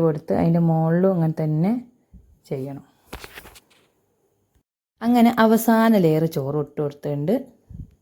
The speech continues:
ഇനി ബാക്കി വന്ന, ഉം, വറുത്ത് വെച്ച ഉള്ളിയും പിന്നെ നമ്മളെ മല്ലിച്ചപ്പ്, കറിവേപ്പില എന്തുണ്ടെങ്കിലും അതും എല്ലാം ഇട്ട് കൊടുക്കുക. പിന്നെ കൊ-, അതിന് കളർ ആവശ്യമുണ്ടെങ്കിൽ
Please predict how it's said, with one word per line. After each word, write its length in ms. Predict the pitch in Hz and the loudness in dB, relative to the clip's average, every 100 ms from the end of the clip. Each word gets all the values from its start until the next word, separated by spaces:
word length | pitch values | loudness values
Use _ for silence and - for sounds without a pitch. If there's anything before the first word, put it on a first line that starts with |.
| _ _ _ _ _ _ - | _ _ _ _ _ _ -2
ഇനി 100 | 208 202 | 2 4
ബാക്കി 260 | 180 165 196 180 | 2 2 0 2
വന്ന, 180 | 160 175 - | 0 -2 -4
ഉം, 200 | 165 160 156 147 151 | -4 -2 -2 -2 -2
വറുത്ത് 240 | 151 - 170 | -4 0 0
വെച്ച 140 | 165 151 | 2 -2
ഉള്ളിയും 340 | 151 160 170 131 _ _ _ _ _ _ _ _ _ | 0 0 0 -2 _ _ _ _ _ _ _ _ _
പിന്നെ 320 | 165 156 165 196 - _ _ _ _ _ _ _ _ _ _ _ _ - | -4 0 0 -2 -8 _ _ _ _ _ _ _ _ _ _ _ _ -6
നമ്മളെ 280 | 165 160 156 160 - - 170 165 | -2 0 0 -2 -8 -6 -2 0
മല്ലിച്ചപ്പ്, 500 | 156 156 156 160 156 160 | 0 0 0 -4 -4 -2
കറിവേപ്പില 500 | 160 165 160 165 160 160 160 | 0 0 0 -2 -2 -2 -2
എന്തുണ്ടെങ്കിലും 420 | 160 160 156 151 | -2 -2 -2 -2
അതും 220 | 151 151 156 - 180 | -4 -6 -8 -12 -8
എല്ലാം 200 | 156 160 | -4 -4
ഇട്ട് 120 | 160 156 | -4 -6
കൊടുക്കുക. 280 | 147 - 190 220 _ _ _ _ _ _ _ _ _ _ _ _ _ | -8 -8 -10 -12 _ _ _ _ _ _ _ _ _ _ _ _ _
പിന്നെ 200 | 190 202 202 | -2 0 -2
കൊ-, 100 | - 170 170 160 | -4 -2 0 0
അതിന് 220 | 170 175 175 | 0 0 0
കളർ 240 | 170 175 180 | 0 2 2
ആവശ്യമുണ്ടെങ്കിൽ 580 | 170 170 160 156 156 | 0 -2 -4 -2 -2